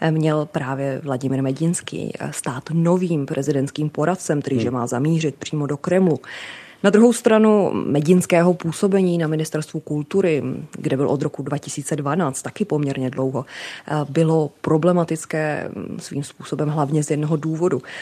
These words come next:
Speaker 1: A to, že výrazně zasahoval i do jiné agendy, než by mu náležela, v první řadě do zahraniční politiky, právě takovými výroky, jako byly ty ve sporu kolem, eh, pomníků maršála Koněva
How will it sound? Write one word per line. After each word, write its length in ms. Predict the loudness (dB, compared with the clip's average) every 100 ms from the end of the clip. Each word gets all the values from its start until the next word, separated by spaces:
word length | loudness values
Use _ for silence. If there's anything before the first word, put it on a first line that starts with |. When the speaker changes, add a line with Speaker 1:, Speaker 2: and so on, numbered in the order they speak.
| -6
Speaker 1:
A 80 | -2
to, 140 | 0
že 140 | 2 2
výrazně 640 | 2 2 2 2 -2 -2
zasahoval 560 | -2 -2 0 0 0 -2
i 260 | -2 -2 -6 -2
do 140 | 0
jiné 320 | 2 2 -2
agendy, 600 | -2 -2 2 4 4 0 -2
než 420 | -4 -4 -4 -4
by 100 | -4
mu 140 | -2 0
náležela, 540 | 0 2 2 2 -2
v 80 | -2
první 280 | -2 -2 0
řadě 200 | -2 -2
do 100 | -2
zahraniční 600 | -2 0 0 0 0 -2
politiky, 520 | 2 0 0 -4 -8 -8 -16 -6
právě 400 | 0 2 2 0
takovými 540 | 0 -4 -6 -4 -2 -2
výroky, 600 | -2 0 -2 -2 -6 -6
jako 260 | -6 -4 -2
byly 200 | -2 -4
ty 100 | -4
ve 100 | -8
sporu 280 | -4 -4 -2
kolem, 360 | -2 -2 -2 -6
eh, 80 | -4
pomníků 560 | 2 4 6 4 2 -2
maršála 560 | 0 -4 -4 -4 -4
Koněva 480 | -4 -4 -2 -2 -4